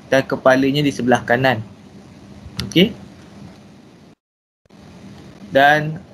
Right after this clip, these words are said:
hikmah bagi solat jenazah ialah memberi penghormatan dan kasih sayang kepada si mati, menimbulkan keisafan kita, memohon rahmat Allah untuk si mati dan juga mengeratkan silaturahim dengan keluarga si mati. Yang terakhir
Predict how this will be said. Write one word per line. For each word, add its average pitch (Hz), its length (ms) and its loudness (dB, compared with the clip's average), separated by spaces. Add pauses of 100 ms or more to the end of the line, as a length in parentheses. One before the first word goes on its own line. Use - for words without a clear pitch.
(260)
hikmah 175 480 2
bagi 147 160 2
solat 143 320 2
jenazah 143 400 0
ialah 139 320 2
memberi 143 400 2
penghormatan 143 640 2
dan 131 80 -4
kasih 127 240 -8
sayang 131 320 0
kepada 123 480 0
si 127 160 -4
mati, 156 480 2 (400)
menimbulkan 143 720 2
keisafan 120 560 0
kita, 147 560 2
memohon 135 480 2
rahmat 131 400 2
Allah 131 320 2
untuk 120 240 -4
si 120 160 -6
mati 165 480 2 (480)
dan 135 80 2
juga 151 240 4
mengeratkan 139 560 4
silaturahim 139 720 2
dengan 135 240 0
keluarga 123 400 2
si 127 160 2
mati. 113 800 2 (1300)
Yang 160 160 4
terakhir 185 340 6